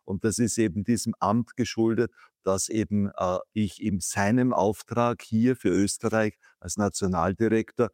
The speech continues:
den Horizont auf Weltmission jetzt eben öffnen darf. Also die päpstlichen Missionswerke sind ein Service für die Bischöfe, für die Diözesen, für die Pfarren,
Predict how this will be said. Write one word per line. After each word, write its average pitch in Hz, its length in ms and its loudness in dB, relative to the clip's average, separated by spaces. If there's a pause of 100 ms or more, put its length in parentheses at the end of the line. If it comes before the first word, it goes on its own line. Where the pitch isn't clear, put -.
(340)
den 95 160 0
Horizont 101 640 2
auf 110 180 0
Weltmission 98 880 2
jetzt 92 240 -2
eben 92 220 -2
öffnen 107 480 0
darf. 78 220 -6 (320)
Also 92 260 -2
die 98 180 0
päpstlichen 98 600 -2
Missionswerke 107 840 0 (200)
sind 107 320 0
ein 107 160 4
Service 107 760 0
für 104 160 2
die 95 140 -2
Bischöfe, 104 680 0
für 95 140 -2
die 95 140 -2
Diözesen, 104 640 0
für 101 140 -2
die 101 140 -2
Pfarren, 101 400 0